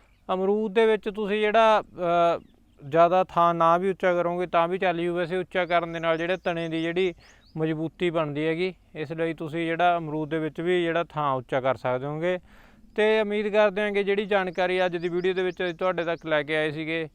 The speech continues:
ਇਹ ਤੁਹਾਡੇ ਲਈ ਸਹਾਇਕ ਸਾਬਤ ਹੋਊਗੀ। ਵੀਡੀਓ ਨੂੰ ਵੱਧ ਤੋਂ ਵੱਧ ਸ਼ੇਅਰ ਕਰ ਦਿਓ ਤੇ ਵੀਡੀਓ ਨੂੰ ਆਖਰ ਤੱਕ ਦੇਖਣ ਲਈ ਤੁਹਾਡਾ ਬਹੁਤ ਬਹੁਤ ਧੰਨਵਾਦ। ਤੇ ਜੇਕਰ ਤੁਹਾਡਾ ਕੋਈ ਸਵਾਲ ਹੁੰਦਾ ਤਾਂ ਤੁਸੀਂ ਸਾਨੂੰ ਜਿਹੜਾ ਸੰਪਰਕ ਕਰਕੇ ਪੁੱਛ ਸਕਦੇ ਹੋ। ਅਸੀਂ ਕੋਸ਼ਿਸ਼ ਇਹੀ ਕਰਦੇ ਹਾਂ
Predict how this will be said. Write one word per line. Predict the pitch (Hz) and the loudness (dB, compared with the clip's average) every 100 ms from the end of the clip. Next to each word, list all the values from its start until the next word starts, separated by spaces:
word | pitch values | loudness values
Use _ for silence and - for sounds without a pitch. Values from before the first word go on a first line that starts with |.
| _ _ _ | _ _ _
ਇਹ | 175 175 | -8 -2
ਤੁਹਾਡੇ | 190 180 165 | 0 0 0
ਲਈ | 165 | -2
ਸਹਾਇਕ | 160 180 165 135 | -2 2 2 2
ਸਾਬਤ | 160 147 143 | 2 2 2
ਹੋਊਗੀ। | 156 160 156 170 165 _ - - - | -2 -2 -2 -6 -6 _ -20 -20 -8
ਵੀਡੀਓ | 165 180 | -2 0
ਨੂੰ | 202 190 | 0 0
ਵੱਧ | 190 | 0
ਤੋਂ | 185 | 0
ਵੱਧ | 202 | -2
ਸ਼ੇਅਰ | 160 175 180 | -2 -2 0
ਕਰ | 190 185 | 2 0
ਦਿਓ | 180 190 180 - | 0 -2 -4 -8
ਤੇ | 175 | -8
ਵੀਡੀਓ | 160 175 190 | -4 -2 -2
ਨੂੰ | 190 | -2
ਆਖਰ | 180 - 170 | -2 -2 -4
ਤੱਕ | 180 160 | -6 -4
ਦੇਖਣ | 170 147 170 | -6 -6 -6
ਲਈ | 165 | -4
ਤੁਹਾਡਾ | 180 180 170 | -2 2 2
ਬਹੁਤ | 151 165 | 2 0
ਬਹੁਤ | 175 175 - | 0 -2 2
ਧੰਨਵਾਦ। | 175 156 160 170 180 175 - _ - - - _ | 0 2 4 4 2 -2 -8 _ -20 -20 -20 _
ਤੇ | 202 208 | 0 0
ਜੇਕਰ | 190 196 196 196 | 0 0 0 0
ਤੁਹਾਡਾ | 190 208 196 | 0 0 0
ਕੋਈ | 180 196 | 0 -4
ਸਵਾਲ | - 180 175 180 | 0 6 6 6
ਹੁੰਦਾ | 180 180 180 | 0 0 0
ਤਾਂ | 185 180 | 0 -4
ਤੁਸੀਂ | 180 170 170 | -4 -4 -2
ਸਾਨੂੰ | 175 175 | -2 -4
ਜਿਹੜਾ | 170 180 185 | -4 -2 -2
ਸੰਪਰਕ | 170 160 160 147 | -4 -2 -2 0
ਕਰਕੇ | 165 151 165 | -4 -2 -8
ਪੁੱਛ | 156 151 - | -4 -4 -2
ਸਕਦੇ | 160 160 | -2 -2
ਹੋ। | 165 | -6
ਅਸੀਂ | 160 | -8
ਕੋਸ਼ਿਸ਼ | - 156 - 170 170 170 - | -6 -6 -4 -2 0 0 -2
ਇਹੀ | 156 156 | -6 -4
ਕਰਦੇ | 165 170 151 165 | 0 0 0 -4
ਹਾਂ | 165 | -2